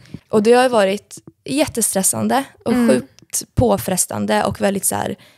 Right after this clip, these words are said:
Speaker 2: alltså, jag känner ju att mitt, jag är så hjärntrött,
Speaker 1: Mm.
Speaker 2: liksom. Och sen så på det så ska vi podda och jag ska vara en bra
Speaker 1: Mm.
Speaker 2: sambo och jag ska ha ork att träffa kompisar och liksom så här.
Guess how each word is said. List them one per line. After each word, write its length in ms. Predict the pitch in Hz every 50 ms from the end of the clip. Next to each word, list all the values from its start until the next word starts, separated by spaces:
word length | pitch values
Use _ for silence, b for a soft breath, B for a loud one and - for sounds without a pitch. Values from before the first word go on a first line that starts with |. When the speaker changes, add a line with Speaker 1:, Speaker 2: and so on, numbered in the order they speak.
| b b
Speaker 2:
alltså, 220 | b - 208 - 220
jag 120 | 196 190
känner 300 | - - 208 190 180 180
ju 60 | 185
att 100 | 185 -
mitt, 220 | - 196 180 - 214 -
jag 160 | 202 196 190
är 60 | 196
så 140 | 196 - 196
hjärntrött, 1040 | 196 196 190 180 185 185 190 196 - _ _ - - 220 185 113 - - _ - - - _ _ _
Speaker 1:
Mm. 240 | 254 247 247 240 240
Speaker 2:
liksom. 360 | 240 240 233 240 233 233 - - - _ _
Och 100 | - 220
sen 140 | - 233 226
så 100 | - 240
på 220 | - 254 247 240
det 140 | 220 214 202
så 100 | - -
ska 160 | - - 208
vi 120 | 202 - 214
podda 560 | - - 233 247 226 202 214 226 220 220 214
och 80 | 208
jag 100 | 196 196
ska 160 | 196 - 214 208
vara 140 | 202 208
en 60 | 233 233
bra 100 | 226 226
Speaker 1:
Mm. 80 | 226 220
Speaker 2:
sambo 480 | 220 214 233 247 240 226 220 220 214 220
och 120 | 214 214
jag 140 | 202 196 202
ska 140 | - - 202
ha 220 | 196 - - - _ _ _
ork 420 | - 247 269 262 214 202 - - -
att 180 | - - -
träffa 280 | - - 196 - - 185
kompisar 680 | - - 254 247 240 226 - - 226 - - 208 214
och 60 | 214 196
liksom 220 | 196 - 202 196
så 100 | 196 185
här. 120 | 170 165